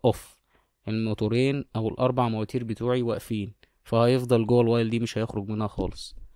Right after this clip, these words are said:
إلا لما تعيد برمجة الكود مرة تانية.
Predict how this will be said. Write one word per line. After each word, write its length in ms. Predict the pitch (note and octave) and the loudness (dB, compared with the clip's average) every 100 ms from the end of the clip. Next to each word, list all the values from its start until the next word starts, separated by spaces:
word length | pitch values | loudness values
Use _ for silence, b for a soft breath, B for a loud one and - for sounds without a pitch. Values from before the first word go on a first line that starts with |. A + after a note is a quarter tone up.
| _ _ - | _ _ -4
إلا 180 | A2+ B2 | 0 2
لما 160 | A#2 A2 | 2 0
تعيد 280 | A2 A#2+ A2+ | 0 -2 -2
برمجة 400 | G#2+ A2 A#2 A2+ | -2 0 0 0
الكود 380 | G#2 G2+ G#2+ A2 | -2 -2 -2 -2
مرة 200 | G#2+ G#2 | -2 -4
تانية. 320 | G2+ F#2 F#2+ | -6 -8 -10